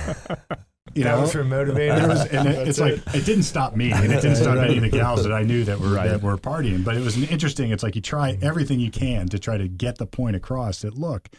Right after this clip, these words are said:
Speaker 1: this, this one's really serious. We really mean it this time, so we'll try to put it in terms that, that would make sense to you. Everybody still drank, you
Speaker 3: Sure.
Speaker 1: know? And it's
Speaker 3: No,
Speaker 1: like,
Speaker 3: I get it.
Speaker 1: and everybody's still taking pictures. It's like we try, try, try, try, try. Maybe you catch a handful and they, they won't do it.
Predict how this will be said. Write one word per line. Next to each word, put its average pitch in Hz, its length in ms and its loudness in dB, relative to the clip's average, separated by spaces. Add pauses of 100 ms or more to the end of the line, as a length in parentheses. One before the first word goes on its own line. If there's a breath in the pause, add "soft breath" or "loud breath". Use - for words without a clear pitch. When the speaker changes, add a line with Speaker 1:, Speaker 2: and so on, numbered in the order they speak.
(400 loud breath)
Speaker 1:
this, 147 160 -2
this 180 240 -4
one's 131 160 -6
really 156 180 -4
serious. 175 400 -6
We 147 80 0
really 156 240 2
mean 156 200 2
it 151 100 -4
this 117 140 -6
time, 110 260 -2
so - 80 -6
we'll 110 80 -2
try 131 160 -4
to 113 60 -6
put - 180 -4
it - 40 -8
in 104 60 -6
terms 139 220 -2
that, 110 160 -4
that 110 140 0
would 104 100 0
make 98 160 -2
sense 143 260 -4
to - 80 -4
you. 98 220 -4 (1000 soft breath)
Everybody 78 260 -6
still - 180 -12
drank, 80 420 -10 (140)
you - 60 -14
Speaker 3:
Sure. 92 220 0
Speaker 1:
know? 87 120 -2
And 113 140 -6
it's 104 200 -4
Speaker 3:
No, 98 160 2
Speaker 1:
like, 92 100 -2
Speaker 3:
I - 40 -4
get 113 140 -2
it. 110 140 -6 (240)
Speaker 1:
and 104 180 -2
everybody's 104 420 -2
still 101 160 -2
taking 101 260 -4
pictures. 123 380 -6
It's 98 160 -6
like 98 140 -4
we 101 80 -2
try, 117 320 -6
try, 104 280 -4
try, 98 300 -6
try, 95 260 -6
try. 104 240 -4
Maybe 104 220 -2
you 92 80 -4
catch - 340 -8 (100)
a 101 80 -2
handful 98 520 -4
and 92 100 -4
they, 92 120 -2
they 92 200 -4
won't 87 200 -4
do 95 160 -4
it. 104 120 -6